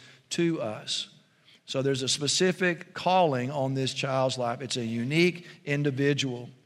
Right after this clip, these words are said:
Notice the names of the child. He says he is going to be a wonderful counselor, a mighty God, an everlasting or eternal Father, and the Prince of Peace.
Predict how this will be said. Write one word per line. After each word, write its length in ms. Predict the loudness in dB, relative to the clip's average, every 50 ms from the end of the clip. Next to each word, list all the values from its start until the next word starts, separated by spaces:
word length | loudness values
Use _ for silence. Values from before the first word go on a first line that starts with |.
| _ _ _ _ _ _ _ 0
Notice 380 | 4 6 6 6 6 4 4 4
the 120 | 2 4
names 460 | 4 6 6 6 6 4 4 2 0
of 300 | 0 4 4 6 6 4
the 100 | 2 -2
child. 460 | -2 0 2 2 2 2 2 0 0 -2
He 100 | -2 -2
says 560 | -2 0 0 2 2 2 2 0 -2 -4 -6 -10 -20 -20 _ _
he 160 | -4 0 0 0
is 120 | 0 0
going 200 | 0 -2 0 0
to 60 | 0
be 120 | 0 2 2
a 80 | 2
wonderful 460 | 2 2 0 0 0 0 -2 -2 -2
counselor, 760 | 0 2 2 4 4 2 2 0 -4 -4 -4 -6 -6 -6 -10 -12 -16 -20 _ _ _ _ _ _ _ -10
a 80 | -6 -2
mighty 400 | 2 4 4 4 6 4 4 4
God, 500 | 4 4 4 4 4 2 0 -2 -4 -6 -10 -14 -16 -20 -20 _ _ _ _ _ _ _ -8
an 140 | -4 0 2
everlasting 720 | 2 4 4 4 4 4 4 6 4 4 4 2 0 -2
or 200 | -2 -2 -2 -2
eternal 600 | -2 -2 -2 -2 0 0 0 2 0 0 0 -2
Father, 640 | -4 -2 -2 0 2 2 0 0 -2 -2 -4 -6 -10 -16 -20 -20 _ _ -4
and 200 | -2 -2 0 -2
the 80 | -4
Prince 380 | -4 -4 -2 -2 0 -2 -2 -4
of 200 | -6 -8 -10 -8
Peace. 520 | -6 -4 -4 -4 -6 -6 -6 -6 -8 -8